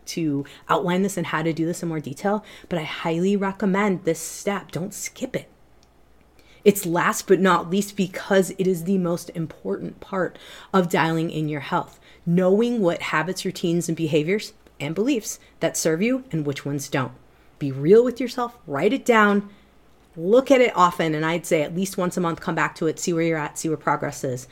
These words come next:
This is another one of your metrics. Do this along with everything else,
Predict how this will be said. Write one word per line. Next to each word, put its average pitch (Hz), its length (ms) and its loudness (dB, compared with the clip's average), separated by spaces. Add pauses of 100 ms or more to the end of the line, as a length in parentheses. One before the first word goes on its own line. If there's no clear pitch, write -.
(220)
This 160 200 -4
is 160 100 -2
another 151 320 0
one 139 160 -2
of 135 60 -4
your 135 100 -4
metrics. - 460 -8 (320)
Do 170 180 -2
this 202 340 2
along 151 260 -2
with 147 120 -4
everything 180 380 -2
else, 247 200 -2